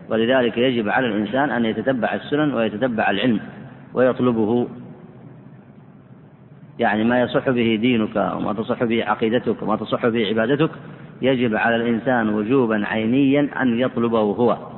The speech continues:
ويسعى فيه بنفسه، ولا يعذر، ولا يعذر إذا وقع في خلاف ذلك، والسبب في هذا عند أهل العلم لأنهم لا يعذرون مثله، لأن العلم متوفر بين يديه،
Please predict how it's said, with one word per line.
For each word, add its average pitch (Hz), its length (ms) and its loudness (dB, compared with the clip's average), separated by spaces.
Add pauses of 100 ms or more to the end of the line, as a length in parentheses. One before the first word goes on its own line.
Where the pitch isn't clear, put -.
(280)
ويسعى 113 420 0
فيه 113 340 0 (600)
بنفسه، 127 360 0 (1500)
ولا 131 320 6
يعذر، 143 480 4 (1000)
ولا 117 240 4
يعذر 131 520 2 (260)
إذا 120 180 4
وقع 139 360 4
في 120 120 -2
خلاف 127 320 2
ذلك، 131 600 0 (800)
والسبب 127 420 0
في 123 140 2
هذا 127 180 2
عند 113 240 0
أهل 120 160 2
العلم 151 360 0 (560)
لأنهم 127 280 2
لا 139 100 6
يعذرون 120 500 2
مثله، 139 400 0 (140)
لأن 117 440 0
العلم 110 560 0
متوفر 110 600 -2
بين 131 320 0
يديه، 107 320 0